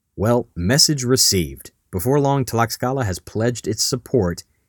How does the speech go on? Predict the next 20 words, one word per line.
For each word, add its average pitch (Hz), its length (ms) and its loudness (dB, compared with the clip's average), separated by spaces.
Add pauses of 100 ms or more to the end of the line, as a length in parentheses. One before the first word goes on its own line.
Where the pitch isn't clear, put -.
and 90 140 -4
Cortez 104 600 0
has 98 120 -2
an 95 80 -2
army 95 340 0
of 82 120 -4
native 87 260 -2
warriors 92 560 0
at 80 80 -10
his 76 120 -12
back. - 460 -12 (800)
From 123 280 2
what 175 160 2
we 202 100 4
can 123 180 2
tell, 95 580 0
many 123 420 2
of 135 80 0
the 110 80 0
Mesoamericans 95 760 -2